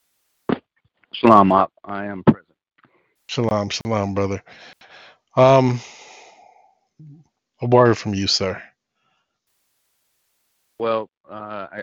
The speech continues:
Speaker 1: I think the only thing that I have to bring to the table is just, uh, you know, just a word of caution, uh, for the family to be on the lookout because, um, I, I got some information earlier today, um, from a very reliable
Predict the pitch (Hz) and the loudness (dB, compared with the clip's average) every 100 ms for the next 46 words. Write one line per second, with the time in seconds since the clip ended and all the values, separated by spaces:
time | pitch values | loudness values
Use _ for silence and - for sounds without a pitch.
0 | - 101 113 104 107 107 - 107 98 92 | -14 -12 -12 -8 -8 -8 -8 -8 -8 -6
1 | 92 92 101 98 92 - 95 92 87 85 | -8 -8 -8 -10 -10 -12 -10 -10 -14 -16
2 | 95 95 110 87 - 98 92 90 87 90 | -16 -14 -14 -14 -6 -4 -4 -6 -8 -10
3 | 80 - 92 - - 90 85 82 87 _ | -12 -10 -10 -10 -10 -8 -6 -10 -14 _
4 | _ _ _ _ 95 87 92 92 87 85 | _ _ _ _ -14 -12 -10 -8 -6 -6
5 | 80 - 87 85 - 85 82 _ - 85 | -8 -8 -8 -8 -14 -18 -20 _ -14 -14
6 | 82 80 - 82 80 82 101 90 90 82 | -14 -8 -6 -6 -8 -10 -8 -8 -10 -10
7 | 85 82 80 80 82 - 82 76 78 - | -8 -8 -8 -10 -8 -8 -8 -10 -14 -12
8 | 82 80 78 - _ _ _ _ _ _ | -10 -10 -14 -18 _ _ _ _ _ _
9 | 90 82 78 73 71 _ 82 82 - 85 | -10 -8 -10 -12 -16 _ -12 -12 -12 -6
10 | 92 87 - _ - 90 90 90 92 92 | -2 -2 -4 _ -14 -12 -12 -14 -12 -10
11 | 90 - 90 95 _ 104 107 120 117 104 | -10 -12 -12 -14 _ 0 2 2 -2 -6
12 | 95 104 104 90 85 _ _ _ _ 90 | -8 -6 -6 -6 -12 _ _ _ _ -20
13 | 87 85 - 87 80 92 95 92 90 90 | -20 -18 -16 -16 -12 -6 -4 -4 -6 -8
14 | 87 - | -10 -16